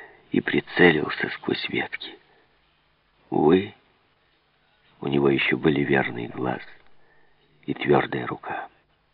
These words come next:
Он ранил собаку, выпустив ей в бок две пули.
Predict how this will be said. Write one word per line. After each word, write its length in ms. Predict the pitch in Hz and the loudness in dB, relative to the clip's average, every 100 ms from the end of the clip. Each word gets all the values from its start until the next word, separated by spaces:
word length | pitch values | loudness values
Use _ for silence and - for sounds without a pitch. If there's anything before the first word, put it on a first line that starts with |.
| _ _ _ _ _ _ _ _ _ _ _ - | _ _ _ _ _ _ _ _ _ _ _ 6
Он 180 | 98 95 | 8 10
ранил 420 | 104 110 104 90 | 10 10 10 6
собаку, 600 | - 87 92 98 - - - - - - - | 4 6 8 8 6 -6 -10 -16 -16 -16 4
выпустив 720 | 92 120 - 107 - - 92 | 12 12 12 8 6 2 8
ей 220 | 104 104 | 12 12
в 140 | 87 80 | 12 8
бок 320 | 85 110 92 | 12 12 10
две 240 | 73 82 92 | 4 6 4
пули. 500 | - 76 69 - | 2 0 0 -4